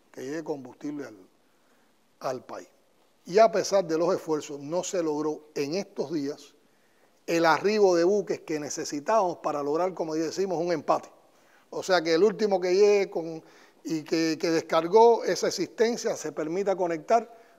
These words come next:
con el próximo que llegue. Entonces, aquí hay, eh, dos momentos fundamentales.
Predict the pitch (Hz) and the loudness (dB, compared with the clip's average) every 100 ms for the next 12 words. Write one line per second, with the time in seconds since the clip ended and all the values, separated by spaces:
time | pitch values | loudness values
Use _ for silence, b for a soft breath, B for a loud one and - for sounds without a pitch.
0 | b 170 160 147 165 170 170 139 120 101 | b 0 0 -2 -2 -2 -2 -6 -8 -14
1 | 101 - 160 143 139 - - b b b | -16 -12 -8 -4 -6 -6 -16 b b b
2 | b b b _ _ - 175 175 220 226 | b b b _ _ 2 4 4 2 0
3 | - - - _ - 180 202 214 214 - | -4 -20 -20 _ 2 8 10 8 2 -14
4 | - _ _ _ - 151 147 143 135 131 | -20 _ _ _ -6 -4 -2 -2 -4 -2
5 | 139 196 180 175 180 165 - 139 127 113 | 6 6 6 2 0 -4 -8 -10 -10 -14
6 | 104 - | -18 -18